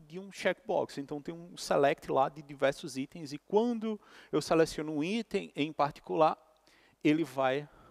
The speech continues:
modificar a, o comportamento do, dos, dos seus filhos ou dos elementos que estão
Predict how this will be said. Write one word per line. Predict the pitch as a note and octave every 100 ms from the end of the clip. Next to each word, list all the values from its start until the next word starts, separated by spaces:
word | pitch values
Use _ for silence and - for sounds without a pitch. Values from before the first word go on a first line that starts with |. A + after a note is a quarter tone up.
| _ _ _ -
modificar | C#3+ C3+ - - - B2 C#3 _ -
a, | B2 A#2+ A#2 A2+ - _
o | D#3
comportamento | - D3+ D3+ D3 C3 B2+ C3
do, | C3
dos, | B2+ B2+ A2+ -
dos | C3 B2
seus | C#3 B2+
filhos | - - B2+ A#2 G#2+
ou | B2+
dos | B2 C3
elementos | C3 B2 A#2 A2+
que | -
estão | B2 - A#2